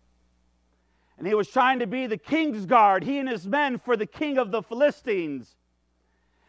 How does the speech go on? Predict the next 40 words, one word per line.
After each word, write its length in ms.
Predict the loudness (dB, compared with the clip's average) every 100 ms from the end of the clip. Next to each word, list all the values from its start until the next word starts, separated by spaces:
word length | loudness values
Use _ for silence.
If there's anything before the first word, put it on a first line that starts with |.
| _ 0
And 120 | 4
what 160 | 4
he 120 | 2 0
did 300 | 2 2 4
there, 260 | 6 6
he's 260 | 4 0 4
going 360 | 6 6 4 0
there, 300 | 2 4 4
and 100 | 2
the 140 | 0
lords 400 | 4 6 6 2
of 80 | -2
the 80 | -2
Philistines 640 | -2 -2 -2 -4 -8 -4
said, 200 | 0 2
"Ho, 20 | 4
ho, 200 | 4 6
ho, 480 | 6 6 6 6 2 -12 -10
isn't 380 | -2 0 0 -2
this 160 | -2 -2
the 120 | -4
guy 400 | 0 2 4 2
who 100 | 0
the 120 | -2 -4
people 360 | -4 -2 -4
said, 380 | 0 2 2 0
'Saul 300 | 4 6 6
slain 320 | 4 0 0
his 100 | -4
thousands, 680 | 4 6 6 4 -6 -6 -12 -20 -10
but 160 | -2 4
David 300 | 4 2 -4
his 120 | -2
tens 360 | 2 2 2
of 100 | -4
thousands'? 640 | 2 4 4 2 -2 -6 -14 -10 4
Don't 300 | 4 4 2
you 180 | 0
think 420 | 0 -2 -2 -2 2
that 220 | 2